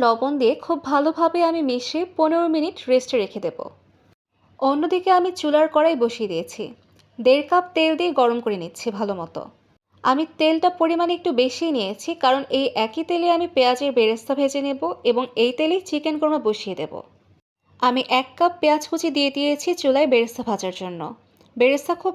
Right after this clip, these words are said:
বেশি কড়া করে ভাজবো না, এতে করে কিন্তু কোরমার কালারটা নষ্ট হয়ে যাবে। বেরেস্তা কিছুটা লালচে লালচে হয়ে এলেই নামিয়ে ফেলবো। এরপর আমি তেলে দিয়ে দিয়েছি এক কাপ পেঁয়াজ কুচি। নরম করে ভাজা হয়ে এলে দিয়ে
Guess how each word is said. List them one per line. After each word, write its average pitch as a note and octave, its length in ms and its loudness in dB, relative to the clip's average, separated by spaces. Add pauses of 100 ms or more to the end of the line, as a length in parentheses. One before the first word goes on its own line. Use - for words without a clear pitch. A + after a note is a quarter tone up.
(160)
বেশি C4+ 220 0 (100)
কড়া C4+ 280 4
করে D#4 120 2 (120)
ভাজবো G#3+ 340 -4
না, A3+ 60 -4 (100)
এতে B3+ 220 -4
করে C4 160 4
কিন্তু C4+ 240 -4 (100)
কোরমার B3+ 360 2
কালারটা A#3 320 2 (100)
নষ্ট A#3 300 -2
হয়ে F#3+ 180 -8
যাবে। F3+ 200 -10 (680)
বেরেস্তা D4 480 0
কিছুটা F4 260 -2 (100)
লালচে A#3+ 360 2
লালচে D#4 360 0
হয়ে D4+ 240 2
এলেই A#3+ 260 0
নামিয়ে A3+ 320 0
ফেলবো। F3 280 -6 (720)
এরপর D#4 360 4
আমি F4+ 100 0 (100)
তেলে D#4+ 280 0
দিয়ে D#4 200 2
দিয়েছি C#4+ 360 -2 (200)
এক A#3 120 -6
কাপ C#4+ 240 -2
পেঁয়াজ G3 280 0
কুচি। - 260 -12 (440)
নরম B3 400 4
করে F4+ 140 2 (100)
ভাজা D4 320 2
হয়ে D4 240 2
এলে C4+ 120 0 (120)
দিয়ে B3+ 160 0